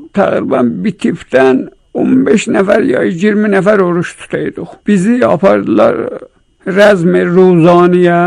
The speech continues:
Əraq tərəfində bir dənə bağlıq vardı, orada müstəqər elədilər.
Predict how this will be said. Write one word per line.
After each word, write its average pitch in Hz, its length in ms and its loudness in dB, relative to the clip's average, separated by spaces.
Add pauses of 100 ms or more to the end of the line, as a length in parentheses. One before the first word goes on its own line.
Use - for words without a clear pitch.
(420)
Əraq 175 420 -4
tərəfində 196 560 -2
bir 208 160 -6
dənə 202 300 -2
bağlıq 139 580 -2
vardı, 95 480 -2
orada 196 680 0
müstəqər 185 680 -2
elədilər. - 720 -8